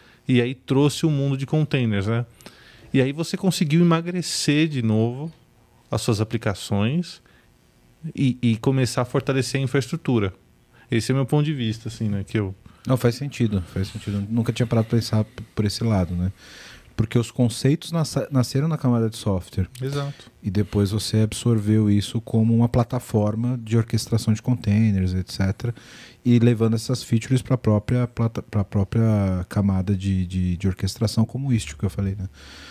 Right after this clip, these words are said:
Speaker 2: Você já tem isso, o circuit breakers, de, eh, service discovery, et cetera, direto na,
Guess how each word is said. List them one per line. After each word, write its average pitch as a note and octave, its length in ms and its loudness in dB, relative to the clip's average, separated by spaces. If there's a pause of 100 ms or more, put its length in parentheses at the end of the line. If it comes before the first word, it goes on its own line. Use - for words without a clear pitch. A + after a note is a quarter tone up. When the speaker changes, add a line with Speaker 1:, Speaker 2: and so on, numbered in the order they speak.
(260)
Speaker 2:
Você F#2+ 240 -2
já F#2+ 60 4
tem F#2+ 240 2
isso, F2+ 420 0
o - 40 -18
circuit - 360 -6
breakers, F#2 880 -2
de, F2+ 160 -2
eh, E2+ 280 -2
service - 360 -2
discovery, G#2 540 0
et F#2 100 -2
cetera, G2+ 360 -2
direto A2 360 0
na, A#2 220 2